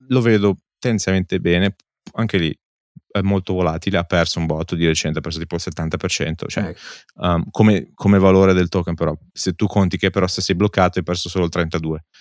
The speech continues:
Speaker 1: sei sempre lì perché continui poi a, ad accumulare, bla bla bla. Quindi quello, c'è Popsicle Finance, eh, quindi ghiacciolo in, in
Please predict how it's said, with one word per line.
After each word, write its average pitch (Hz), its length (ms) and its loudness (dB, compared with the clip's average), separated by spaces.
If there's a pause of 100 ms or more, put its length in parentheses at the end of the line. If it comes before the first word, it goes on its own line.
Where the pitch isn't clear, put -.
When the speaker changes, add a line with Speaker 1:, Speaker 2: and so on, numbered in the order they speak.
(160)
Speaker 1:
sei - 140 -16
sempre 85 180 -2
lì 80 80 -4
perché - 220 -10
continui 85 460 -2
poi 76 360 -2
a, 73 160 -4
ad 69 80 -6 (200)
accumulare, 80 520 -6
bla 85 100 -4
bla 78 80 -8
bla. - 160 -16 (640)
Quindi 98 240 0
quello, 123 420 4
c'è 90 560 0
Popsicle 90 440 -6
Finance, 104 500 0 (960)
eh, 87 340 0
quindi 82 280 -2
ghiacciolo - 640 -6
in, - 280 -6
in 80 200 -6